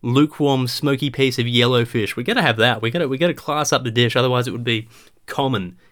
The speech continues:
It would be common not to force yourself to eat absolute shit and completely ruin the flavour of a dish for the sake of making a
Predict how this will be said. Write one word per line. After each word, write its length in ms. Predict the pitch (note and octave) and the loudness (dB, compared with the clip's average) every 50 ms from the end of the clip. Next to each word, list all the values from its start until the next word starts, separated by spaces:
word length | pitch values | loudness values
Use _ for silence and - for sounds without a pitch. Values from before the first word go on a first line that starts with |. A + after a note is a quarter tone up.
| _ _ - | _ _ -6
It 40 | |
would 100 | C3+ B2+ A#2+ | -4 -4 -4
be 80 | C3 | -4
common 420 | B2 - - - D3+ C#3+ C3 A#2+ A2+ | -6 -6 -6 -4 -2 -2 0 0 0
not 160 | A2 - - | -2 -2 -2
to 80 | B2+ A2+ | -4 -4
force 340 | - - C3+ A#2+ A#2 A2+ | -2 -2 -2 -2 -2 -2
yourself 340 | B2 A#2 A2+ - A#2+ A2+ A2 | -4 -6 -4 -4 -6 -6 -6
to 140 | - - - | -6 -6 -4
eat 160 | A#2+ A#2 A2 A2+ | -4 -4 -4 -4
absolute 440 | A#2 A2+ A2+ - - A#2 A2 A2 - | -4 -4 -4 -4 -4 -6 -6 -6 -6
shit 300 | - - - B2 A#2 - | -6 -4 -4 -4 -4 -4
and 100 | A#2+ A2+ | -6 -8
completely 380 | - A#2 A2 A#2+ A2+ A2+ A2 | -6 -4 -2 0 0 0 -2
ruin 240 | G#2+ A2 A2+ A#2 A#2 | -2 -2 -2 -2 -2
the 80 | A2+ G#2+ | -2 -4
flavour 320 | - A#2+ A2+ A2+ A2 A#2 | -2 -2 -2 -2 -2 -2
of 80 | A2 G2+ | -4 -6
a 60 | G2+ | -4
dish 240 | G2+ A#2+ A#2 A2+ - | -4 -4 -4 -2 -4
for 80 | - | -8
the 80 | A#2 A2+ | -10 -8
sake 240 | - - A#2+ A#2 C3 | -4 -2 -2 -2 -2
of 60 | A2 | -2
making 260 | A2 A2+ A2+ B2 A2+ | -2 -2 -2 -2 -2
a 180 | A2 A2 A2 | -4 -4 -4